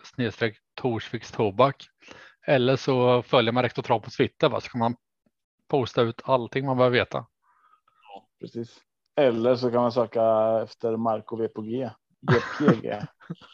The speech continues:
Speaker 2: Alltså, jag frågar inte idag.
Speaker 1: Nej, du har gjort
Speaker 2: Nej.
Speaker 1: så många gånger.
Speaker 2: Alla, alla har koll på vad V P G betyder, eller hur?
Speaker 1: <laughs> Ja.
Speaker 2: Har ni inte koll på det så är det bara att ni ställer frågan så berättar vi det nästa vecka.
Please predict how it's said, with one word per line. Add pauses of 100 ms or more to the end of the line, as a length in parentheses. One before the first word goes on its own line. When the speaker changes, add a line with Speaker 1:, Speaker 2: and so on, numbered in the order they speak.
(1700)
Speaker 2:
Alltså,
jag
frågar
inte
idag. (540)
Speaker 1:
Nej, (300)
du
har
gjort
Speaker 2:
Nej.
Speaker 1:
så
många
gånger.
Speaker 2:
Alla,
alla
har
koll
på
vad
V
P
G
betyder,
eller
hur? (540)
Speaker 1:
<laughs>
Ja. (840)
Speaker 2:
Har
ni
inte
koll
på
det
så
är
det
bara
att
ni
ställer
frågan
så
berättar
vi
det
nästa
vecka.